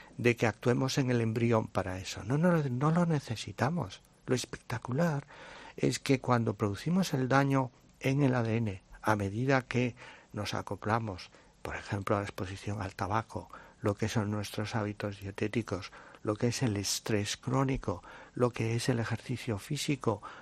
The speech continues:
lo que es la radiación, o lo que son los huracanes, que aprovecho esta ocasión para mandar un mensaje a mis hermanos de Puerto Rico y México, que indudablemente deseamos lo mejor para ellos. Evidentemente, eso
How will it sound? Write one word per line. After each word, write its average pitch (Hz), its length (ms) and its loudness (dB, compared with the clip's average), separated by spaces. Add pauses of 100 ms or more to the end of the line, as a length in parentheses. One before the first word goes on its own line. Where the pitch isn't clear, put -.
(120)
lo 120 140 2
que 127 260 4
es 139 100 0
la 147 160 6
radiación, 120 920 -2 (380)
o - 100 -14
lo - 100 -6
que - 120 -10
son 120 220 0
los 110 200 -2
huracanes, 110 840 -2
que 95 240 -8 (440)
aprovecho 110 520 -4
esta 107 200 -2
ocasión 107 420 -4
para 110 160 0
mandar 104 340 -2
un 110 80 -4
mensaje 107 540 -4 (400)
a - 140 -6
mis 110 240 -2
hermanos 104 420 0
de 101 80 -2
Puerto 101 320 -6
Rico 101 300 -8
y 107 40 -8
México, 107 600 -10 (420)
que 101 400 -2
indudablemente 107 800 -2
deseamos 104 500 -6
lo 117 60 -6
mejor 107 320 -8
para 98 220 -6
ellos. 98 320 -4 (640)
Evidentemente, 160 920 4 (140)
eso 135 520 0